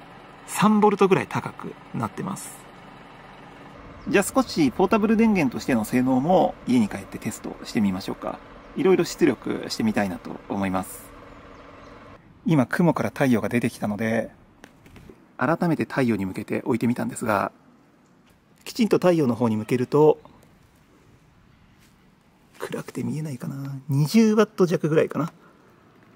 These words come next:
十八、十九ぐらいで充電できてますね。北海道の十月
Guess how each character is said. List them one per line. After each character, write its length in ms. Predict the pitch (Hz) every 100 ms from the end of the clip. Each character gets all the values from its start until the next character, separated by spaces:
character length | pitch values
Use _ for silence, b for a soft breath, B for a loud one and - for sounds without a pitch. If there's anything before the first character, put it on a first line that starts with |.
| _ -
十 380 | - 135 170 165
八、 280 | 156 147 139
十 200 | 123 127
九 180 | - 127
ぐ 80 | 139
ら 80 | 190
い 60 | - _ _ _ _ _ _ _ _ _ _ _ _ _ _ _ _ _ -
で 160 | 175 180
充 160 | 123
電 200 | 98 - -
で 140 | 127 117
き 80 | -
て 80 |
ま 60 | -
す 120 | -
ね。 160 | 135 - _ _ b b _ _ _ _ - _
北 140 | - 160
海 260 | - 202
道 160 | 170 135
の 120 | 139
十 220 | - 135
月 260 | 147 131 139